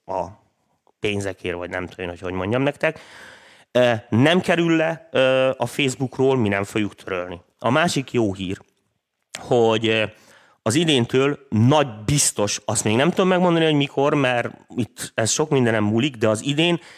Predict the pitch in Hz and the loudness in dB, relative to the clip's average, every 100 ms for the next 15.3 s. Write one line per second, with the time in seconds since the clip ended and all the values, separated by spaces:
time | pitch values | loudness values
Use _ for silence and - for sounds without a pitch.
0 | - _ 185 - 165 135 123 139 - 131 | -20 _ 0 0 -2 -2 0 -2 0 -2
1 | - 139 135 131 131 127 - - - - | 0 -2 -2 -2 0 -2 -4 -18 -14 -6
2 | - - 147 135 123 113 120 110 107 101 | -2 0 2 0 -2 -2 -2 -4 -4 -4
3 | - 95 95 92 87 87 87 - 87 - | -4 -6 -4 -6 -4 -6 -8 -10 -14 -8
4 | - 117 139 165 160 123 104 110 127 156 | -2 0 0 0 -2 0 0 0 0 0
5 | 160 156 - - _ _ 120 117 - 113 | 0 -2 -8 -20 _ _ 0 0 0 0
6 | 107 113 101 104 107 127 147 - 160 160 | 0 -2 -4 -4 -2 0 0 -2 -4 -2
7 | 151 139 - 135 131 117 123 117 - - | -2 -4 -2 0 0 -2 -4 -6 -12 -14
8 | - 110 - 160 160 - 139 135 - 127 | -4 -2 2 0 0 -2 0 0 -2 0
9 | 101 98 117 98 - 92 - 165 - - | 0 0 0 0 -4 -8 -2 -2 -2 -4
10 | 135 123 110 104 104 98 - - 165 156 | -2 -2 -4 -2 -2 -2 -2 -2 0 0
11 | 135 - - 110 - 117 120 - 107 107 | -4 -8 -4 -2 -2 -4 -2 -4 -4 -2
12 | 104 101 - 127 135 123 117 113 - 107 | -2 -2 0 0 2 -2 -4 -8 -4 -4
13 | 104 104 101 - 135 - 113 107 101 101 | -2 -2 -4 -2 -2 -2 -4 -4 -4 -8
14 | - 107 101 98 92 92 127 120 117 113 | -4 -2 0 -2 -4 -4 -2 0 0 -2
15 | 120 110 - | -2 -2 -6